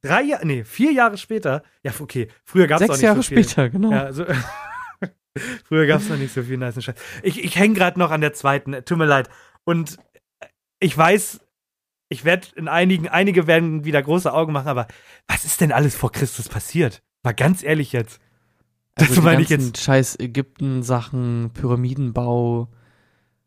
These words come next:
Speaker 2: und sowas.
Speaker 1: Kolumbus
Speaker 2: So.
Speaker 1: gab's ja noch, den Ko-, Kolumbus hat Afrika, äh, <laughs> Afrika, hat Amerika erst später entdeckt, ne?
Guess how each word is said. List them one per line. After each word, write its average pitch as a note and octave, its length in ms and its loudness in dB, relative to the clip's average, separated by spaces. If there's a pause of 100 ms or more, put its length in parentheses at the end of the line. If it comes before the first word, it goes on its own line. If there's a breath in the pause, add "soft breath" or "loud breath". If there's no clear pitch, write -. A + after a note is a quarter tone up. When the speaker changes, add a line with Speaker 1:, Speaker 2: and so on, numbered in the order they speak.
(160)
Speaker 2:
und A#2 180 -8
sowas. A#2+ 560 -8 (140)
Speaker 1:
Kolumbus F3+ 420 6
Speaker 2:
So. - 40 -4
Speaker 1:
gab's A3 240 4
ja G#3 100 4
noch, G3 140 4
den F3 160 0
Ko-, E3+ 160 -4
Kolumbus F3+ 440 2
hat G#3 100 2
Afrika, F#3+ 340 0
äh, E3+ 200 4 (140)
<laughs> - 160 -2
Afrika, - 340 -16 (380 loud breath)
hat F3 180 -6
Amerika F#3 420 2
erst F3+ 120 -2
später D#3 300 -2
entdeckt, A#2 340 -6
ne? F3 200 0